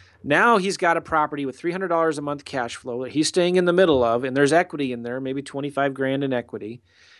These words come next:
He then turns around and sells that contract with the tenant buyer in place to another investor who will take over his position. So he'll sell that contract for five thousand dollars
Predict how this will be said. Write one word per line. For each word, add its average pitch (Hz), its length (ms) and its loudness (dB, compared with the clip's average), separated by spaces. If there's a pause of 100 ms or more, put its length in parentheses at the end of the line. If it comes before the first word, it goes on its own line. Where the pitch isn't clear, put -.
(140)
He 226 240 6
then 240 240 4
turns 208 320 2
around 160 360 4
and 135 140 -6
sells 170 520 0
that 135 280 -4
contract 165 520 -2
with 151 120 0
the 139 60 -14
tenant 147 320 -4
buyer 151 280 4
in 139 100 -4
place 147 360 0 (520)
to 180 180 6
another 175 520 2
investor 160 680 -6 (380)
who 151 120 -6
will 151 120 -2
take 156 280 -2
over 143 440 -4
his 170 480 -2 (280)
position. 156 520 -4 (720)
So - 140 -6
he'll 185 220 6
sell 165 280 2
that 143 180 -2
contract 139 440 -8
for 127 100 -18
five 139 280 -4
thousand 123 340 -8
dollars 110 420 -8